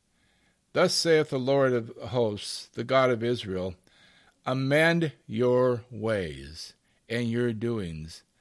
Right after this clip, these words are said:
and I will cause you to dwell in this place.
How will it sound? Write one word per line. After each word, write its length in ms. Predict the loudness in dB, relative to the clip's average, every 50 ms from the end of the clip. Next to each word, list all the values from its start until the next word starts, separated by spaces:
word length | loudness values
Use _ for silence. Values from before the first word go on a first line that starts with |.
| _ _ _ _ _ _ _ _ _
and 160 | -6 -4 -2
I 40 | -2
will 120 | -4 -4
cause 440 | -6 -6 -2 0 2 2 2 2 0
you 140 | -4 -4 -4
to 120 | -4 -6
dwell 440 | -6 -6 -4 -2 2 2 2 2 2 0
in 120 | -2 -4
this 180 | -6 -6 -8 -10
place. 600 | -8 -6 -6 -6 -6 -8 -12 -16 -16 -18 -20 _